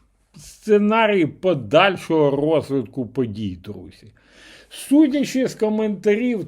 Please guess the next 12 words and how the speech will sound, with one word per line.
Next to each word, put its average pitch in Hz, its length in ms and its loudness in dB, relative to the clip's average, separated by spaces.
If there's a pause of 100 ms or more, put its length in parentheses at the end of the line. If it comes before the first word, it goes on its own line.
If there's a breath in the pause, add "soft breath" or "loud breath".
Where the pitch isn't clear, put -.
Трампа, 202 1080 0
Зеленського, 165 960 0
а 151 60 4
також 196 520 -4
інсайдів 151 840 -2
західних 139 840 -4
масових, 147 720 -4
е, 135 720 -4
е, 127 440 -2
засобів 143 600 -2
масової 139 480 -6
інформації, 185 1000 -8